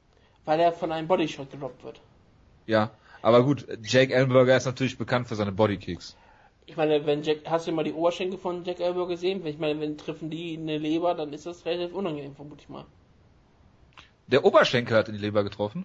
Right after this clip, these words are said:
Speaker 1: Ich hab einfach mal, ähm, gesagt, okay, er hat dicke Oberschenkel. Ich glaube, damit kann er sehr viel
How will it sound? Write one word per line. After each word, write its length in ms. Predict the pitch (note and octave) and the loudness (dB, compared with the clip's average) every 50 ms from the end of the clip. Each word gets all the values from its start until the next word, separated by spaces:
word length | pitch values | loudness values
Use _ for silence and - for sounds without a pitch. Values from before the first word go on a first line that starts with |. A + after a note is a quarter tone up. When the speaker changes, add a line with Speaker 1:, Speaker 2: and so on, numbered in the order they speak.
| - _ _ | -14 _ _
Speaker 1:
Ich 140 | - - D3+ | -16 -12 -10
hab 140 | C#3+ C#3+ C#3+ | -10 -6 -4
einfach 220 | D3 C#3+ C#3+ C#3 | -2 -2 -2 0
mal, 380 | C#3+ C#3+ C#3 C#3 C#3 C3+ C3 - G#2 | 0 0 0 0 0 -2 -4 -6 -8
ähm, 300 | C3 D3+ D3+ C#3+ D3 D3 | -8 -8 -8 -8 -10 -14
gesagt, 400 | D3+ D3 D3+ C#3+ C#3+ C#3+ - - | -12 -6 -6 -4 -4 -6 -8 -16
okay, 340 | - - - - C#3 D3 D3 C#3 | -20 -16 -10 -8 -6 -6 -4 -4
er 80 | D3 D#3 | -4 -4
hat 140 | D3+ D3+ - | -6 -6 -8
dicke 180 | D3+ - - D3+ | -12 -12 -8 -4
Oberschenkel. 640 | D#3 E3 E3 D#3 D3+ - D#3 D3+ D3+ - D#3+ D3+ | 0 0 2 0 0 -2 -6 -8 -8 -8 -8 -8
Ich 80 | D3 - | -8 -6
glaube, 220 | - D3+ D3 D3+ | -4 -4 -4 -2
damit 240 | D#3 D3+ D#3 D3+ D3 | -4 -4 -4 -6 -6
kann 120 | - D3+ D3 | -8 -6 -6
er 60 | D3+ | -4
sehr 140 | D#3 D#3 D3+ | -4 -6 -8
viel 320 | - D3+ D3+ D3+ D3+ - | -6 -6 -6 -6 -6 -10